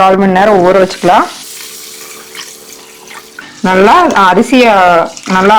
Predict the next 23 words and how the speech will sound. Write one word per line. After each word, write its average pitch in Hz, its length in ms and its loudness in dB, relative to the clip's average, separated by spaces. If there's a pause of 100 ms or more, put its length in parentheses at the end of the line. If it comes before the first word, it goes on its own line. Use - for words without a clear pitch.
அலசிட்டு 202 560 0
அப்புறம் 185 300 0
ஊற 190 160 2
வச்சுக்கலாங்க. 175 420 -2 (220)
ஆ, 190 40 2 (220)
நம்ம 175 180 0 (120)
ஊற 226 160 2
வச்சுட்டு 220 280 0 (460)
அரிசி 185 240 0 (140)
அலசணும்னா 185 500 0 (160)
அரிசி 165 240 -2 (100)
உடைய 170 160 2 (140)
ஆரம்பிச்சிருங்க. 170 520 -2 (1120)
இப்போ - 180 -4
இந்த 196 180 2
சாதத்துக்கு 208 480 0
வந்துங்க 185 240 0 (340)
பெரிய 185 260 2 (120)
முடி 190 200 4 (220)
தேங்காய் 180 380 0
வந்து 180 220 0 (200)
துருவிங்க. 190 500 4 (520)
மூணு 208 180 4